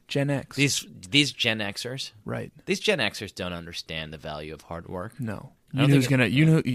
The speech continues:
Speaker 1: Christy, wait till you meet the millennials. You're gonna
Speaker 2: <laughs>
Speaker 1: fucking hate them.
Speaker 2: Yeah, they're not gonna work for you.
Speaker 1: Oh, boy.
Speaker 2: They're like, "Wait, we don't have eighty percent time?"
Speaker 1: Christy,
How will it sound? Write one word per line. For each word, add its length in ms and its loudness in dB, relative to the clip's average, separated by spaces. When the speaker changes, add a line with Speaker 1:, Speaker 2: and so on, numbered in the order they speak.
Speaker 1:
Christy, 360 0
wait 280 -4
till 140 -6
you 160 -6
meet 180 -6
the 80 -12
millennials. 640 -10
You're 200 8
gonna 100 -2
Speaker 2:
<laughs> 20 -12
Speaker 1:
fucking 720 -6
hate 520 -6
them. 280 -10
Speaker 2:
Yeah, 280 -6
they're 160 -8
not 140 -8
gonna 160 -8
work 260 -10
for 180 -12
you. 200 -8
Speaker 1:
Oh, 400 8
boy. 600 4
Speaker 2:
They're 140 4
like, 180 4
"Wait, 200 4
we 100 4
don't 160 4
have 480 0
eighty 200 6
percent 440 -2
time?" 320 0
Speaker 1:
Christy, 420 8